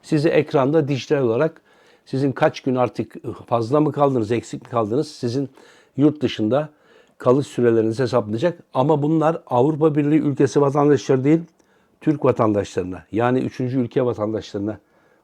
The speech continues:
oluyor. A B vatandaşlarına bö-, böyle bir uygulama olmuyor arkadaşlar. Ee,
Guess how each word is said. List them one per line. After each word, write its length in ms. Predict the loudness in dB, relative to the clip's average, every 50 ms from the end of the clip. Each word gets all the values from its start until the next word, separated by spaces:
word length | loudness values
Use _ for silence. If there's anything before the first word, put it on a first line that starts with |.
| _ -12
oluyor. 380 | -8 -4 0 0 0 0 -2 -6 _ _ _ _ _ -20 _ _ _ _ _ _ 0
A 200 | 2 2 6 6
B 140 | 6 6 4
vatandaşlarına 640 | 2 0 0 -2 -2 -2 -2 -4 -4 -4 -2 -2
bö-, 340 | -2 -2 -2 -2 -2 -4 -4 -2
böyle 260 | 0 0 2 0 0
bir 60 | -2
uygulama 480 | -2 -4 -4 -4 -4 -4 -4 -4 -6 -8 -10 _
olmuyor 360 | -4 -4 -2 -2 -4 -6 -10
arkadaşlar. 480 | -12 -14 -16 -16 -14 -12 -12 -12 -12 -12 -14 _ _ _ _ _ _ _ _ _ _ _ _ _ _ _ _ -20 _ _ _ _ _ _ _ _ _ _ _ _ _ -20 -20 -20 _ _ _ _ _ _ -4
Ee, 240 | -2 0 0 0